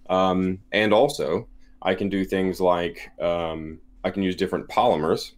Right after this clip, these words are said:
like P E I, for example, is, has a high affinity for lung cells. So there's different things like that, but also there's something called a,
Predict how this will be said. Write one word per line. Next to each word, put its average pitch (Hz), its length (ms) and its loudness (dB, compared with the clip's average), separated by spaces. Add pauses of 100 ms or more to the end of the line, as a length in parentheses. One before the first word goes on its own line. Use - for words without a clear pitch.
(120)
like 85 300 0 (460)
P 101 240 2
E 92 40 4
I, 98 180 2
for 87 120 -2
example, 85 680 0
is, 82 360 -4
has 90 160 -4
a 85 60 -4
high 90 240 2
affinity 87 320 -2
for 87 120 -4
lung 98 300 2
cells. - 400 -10 (640)
So 104 160 2
there's 107 160 6
different 156 360 2
things 143 220 4
like 127 200 2
that, 127 340 0 (180)
but 107 220 4
also 113 560 2 (100)
there's 95 200 -2
something 101 380 -2
called 98 300 4
a, 87 220 0